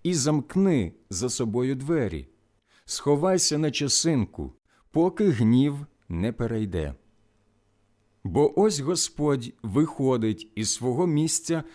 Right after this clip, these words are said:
карати мешканців землі за їхню провину, і земля видасть кров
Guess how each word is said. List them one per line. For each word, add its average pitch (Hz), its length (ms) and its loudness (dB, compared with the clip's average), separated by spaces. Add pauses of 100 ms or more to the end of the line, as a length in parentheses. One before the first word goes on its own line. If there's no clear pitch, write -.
(140)
карати 165 540 2
мешканців 143 760 0
землі 117 640 -2 (220)
за - 180 0
їхню 127 440 0
провину, 139 680 -2 (640)
і 147 120 0
земля 135 640 2 (120)
видасть 101 640 -2
кров 117 460 -4